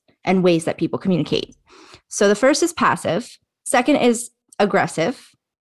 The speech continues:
third is passive aggressive, and the fourth is assertive. That fifth one that is thrown around is manipulative.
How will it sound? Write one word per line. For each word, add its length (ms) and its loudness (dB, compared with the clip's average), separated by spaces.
third 260 2
is 140 -4
passive 400 -4
aggressive, 600 -4
and 380 0
the 80 0
fourth 480 -4
is 360 -4
assertive. 560 -6
That 220 0
fifth 280 0
one 460 2
that 180 0
is 140 0
thrown 260 0
around 400 0
is 160 -4
manipulative. 680 -4